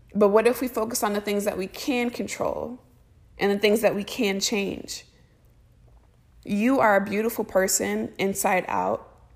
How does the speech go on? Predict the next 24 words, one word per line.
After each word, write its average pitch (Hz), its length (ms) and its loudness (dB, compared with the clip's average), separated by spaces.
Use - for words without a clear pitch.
inside 190 420 2
and 185 220 -2
outside, 202 500 -2
and 196 160 2
you 202 80 -2
deserve 190 680 4
everything 208 840 2
that 180 200 4
life 185 400 4
has 196 340 -2
to - 80 -4
offer 190 340 -2
to - 80 -10
you. 71 320 -8
You 233 120 0
deserve 208 800 4
to - 140 -4
be 190 160 -6
happy. 180 760 -4
Let 208 200 8
me 233 100 2
say 214 200 2
it 190 80 2
again, 196 480 -6